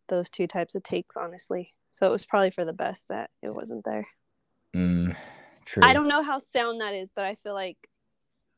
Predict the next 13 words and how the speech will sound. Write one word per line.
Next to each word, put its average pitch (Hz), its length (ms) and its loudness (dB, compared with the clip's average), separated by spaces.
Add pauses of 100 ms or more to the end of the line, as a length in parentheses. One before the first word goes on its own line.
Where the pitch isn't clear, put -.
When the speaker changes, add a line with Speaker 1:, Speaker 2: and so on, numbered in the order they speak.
(580)
Speaker 1:
I - 80 -10
feel - 180 -4
like 202 100 2
Speaker 2:
Yeah. 190 200 4 (180)
Speaker 1:
lizard 185 260 -6 (560)
and 185 440 -6 (420)
you 202 200 0
basically 202 540 4
are 185 60 0
making 175 340 -2
lizard 170 360 -2
juice. 170 460 -8 (1120)
Speaker 2:
<laughs> 127 60 2